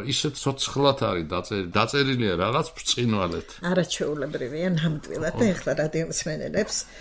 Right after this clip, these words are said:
Speaker 2: საშუალება მაქვს თქვენი დახმარებით, შენახმის რეჟისორმა ბაკომ,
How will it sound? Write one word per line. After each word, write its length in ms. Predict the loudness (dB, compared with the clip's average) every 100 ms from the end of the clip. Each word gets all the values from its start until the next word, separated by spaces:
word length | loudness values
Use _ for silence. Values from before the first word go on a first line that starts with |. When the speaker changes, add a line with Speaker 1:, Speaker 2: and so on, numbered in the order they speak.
| -20 -14
Speaker 2:
საშუალება 760 | -8 -6 -4 -4 -4 -4 -6 -8 -12 -12 -4
მაქვს 540 | -2 -2 -4 -4 -8 -10 -10
თქვენი 340 | -6 -6 -4
დახმარებით, 760 | -4 -6 -6 -8 -6 -6 -2 -2 -4 -16 -14
შენახმის 600 | -8 -6 -6 -8 -6 -8 -6
რეჟისორმა 600 | -8 -6 -6 -6 -6 -6
ბაკომ, 500 | -6 -6 -6 -4